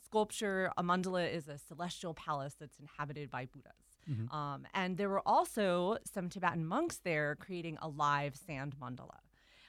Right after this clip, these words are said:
Speaker 1: uh, over the course of several days. And I was completely captivated to understand everything about what they were doing, why it was important to them. Before I left the field trip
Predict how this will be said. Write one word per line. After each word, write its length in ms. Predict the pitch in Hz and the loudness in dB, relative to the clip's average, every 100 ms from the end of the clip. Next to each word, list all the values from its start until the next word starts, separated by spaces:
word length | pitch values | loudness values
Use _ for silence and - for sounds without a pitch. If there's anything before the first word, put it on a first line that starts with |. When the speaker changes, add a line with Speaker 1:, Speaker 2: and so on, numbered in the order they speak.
| - | -14
Speaker 1:
uh, 180 | 147 104 | -14 -12
over 220 | 147 135 | -14 -14
the 80 | 143 | -20
course 280 | _ 135 - | _ -20 -20
of 80 | 139 - | -20 -20
several 280 | 147 - | -20 -20
days. 140 | - - _ _ _ - | -20 -20 _ _ _ -8
And 140 | 165 - | -6 2
I 240 | 185 190 | 4 6
was 220 | 175 170 - | 2 -2 -8
completely 720 | - - 170 - 208 214 190 | -18 -14 -14 -8 -8 -6 -8
captivated 800 | 160 147 143 151 135 131 - 117 | -10 -8 -8 -8 -12 -14 -14 -14
to 80 | 156 165 | -12 -8
understand 640 | 160 165 147 156 139 139 - | -6 -6 -10 -10 -10 -10 0
everything 460 | 196 233 220 208 180 | 2 4 2 2 2
about 360 | 147 139 - | 2 2 0
what 200 | 139 - | -6 -8
they 120 | 160 | -8
were 160 | 147 143 | -6 -8
doing, 480 | 226 247 226 214 214 - _ - | 0 4 4 2 -2 -8 _ 2
why 200 | 151 156 | 4 4
it 140 | 87 | 0
was 160 | 127 123 | -8 -12
important 520 | 131 - 196 185 170 | -10 -2 -2 -2 -6
to 80 | 175 | 0
them. 340 | 165 165 165 - _ - | 2 4 2 -4 _ -18
Before 340 | 165 185 185 | -10 2 4
I 140 | 151 160 | 6 6
left 320 | 160 165 - | 2 0 -8
the 60 | 160 | -12
field 280 | - 175 | -4 -4
trip 220 | - 175 | -4 -8